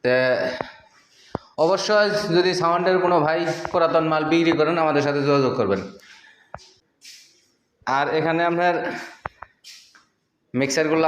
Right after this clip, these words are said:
আছে, বারো চ্যানেলের মিক্সারটা বিক্রি হয়ে গেছে, এটা চলে যাবে আগামীকাল। এই মিক্সারটা চ-, চলে যাবে আগামীকাল।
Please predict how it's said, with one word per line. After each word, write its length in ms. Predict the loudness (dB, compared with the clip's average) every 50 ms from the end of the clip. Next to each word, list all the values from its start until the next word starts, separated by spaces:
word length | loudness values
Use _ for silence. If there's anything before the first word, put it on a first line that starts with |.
| 2
আছে, 200 | 0 0 0 0 0 0 -2 -6 -10 -14 -16 -18 -20 -20 -20 -20 -20 -20 -20 -18 -18 -18 -18 -20 -20 -10 -6 -4
বারো 140 | -2 -2 0 0
চ্যানেলের 240 | 0 0 2 0 0
মিক্সারটা 280 | 0 0 0 0 0 0 0
বিক্রি 180 | 0 2 2 2
হয়ে 120 | 2 2 2
গেছে, 180 | 2 2 2 2 2 2 0
এটা 120 | 0 0 2 2
চলে 140 | 2 4 4 4
যাবে 160 | 4 4 4 2
আগামীকাল। 400 | 2 2 0 0 0 0 0 -2 -2 -4 -6 -8 -10 -12 -16 -20 _ -4 -2
এই 60 | 0 0
মিক্সারটা 300 | 0 0 0 0 0 0 0
চ-, 140 | -2 -2 -4 -2 0
চলে 140 | 0 2 2 2
যাবে 120 | 2 2 0
আগামীকাল। 380 | 0 0 -2 -2 -2 -2 -2 -2